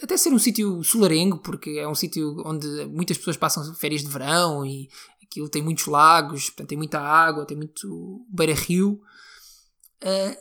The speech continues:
e aqui este, esta fotografia dá-lhe um ar muito opressivo, dá-lhe um ar muito...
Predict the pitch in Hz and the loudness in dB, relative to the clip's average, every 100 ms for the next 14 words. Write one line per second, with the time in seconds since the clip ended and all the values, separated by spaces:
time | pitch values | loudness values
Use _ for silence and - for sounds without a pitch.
0 | 285 202 214 240 220 165 151 - - 196 | -2 0 2 4 4 2 -4 -10 -4 0
1 | 180 - 180 180 180 202 196 196 208 202 | 0 0 -2 -2 -2 -2 0 0 2 2
2 | 208 208 190 185 185 185 185 175 - 151 | 2 2 4 2 2 -2 -2 2 2 2
3 | 143 - - 147 151 156 147 147 151 143 | -6 -14 -14 -14 -10 -8 -8 -6 -8 -8
4 | - 151 151 147 143 139 135 | -6 -6 -6 -8 -8 -8 -10